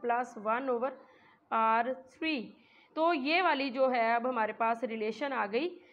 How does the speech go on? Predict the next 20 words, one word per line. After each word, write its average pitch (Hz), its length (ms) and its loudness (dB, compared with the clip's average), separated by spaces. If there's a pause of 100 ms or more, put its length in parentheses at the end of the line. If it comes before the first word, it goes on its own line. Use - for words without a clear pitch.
(280)
अ, 247 960 0
आर 254 340 6
इक्विवेलेंट 311 480 -4
की, 302 60 -4
अ, 233 500 0
जो 226 160 -2
है 220 120 4
वो 220 100 0
रिलेशन 220 360 -4
आ 214 80 0
गई। 233 100 -6
देखिए, 262 200 0
ये 339 200 2
रेजिस्टेंस 285 560 -2
का 277 120 0
जो 262 120 0
है 254 100 2
वो 254 120 0
रेसिप्रोकल 240 920 0
है, 196 280 -4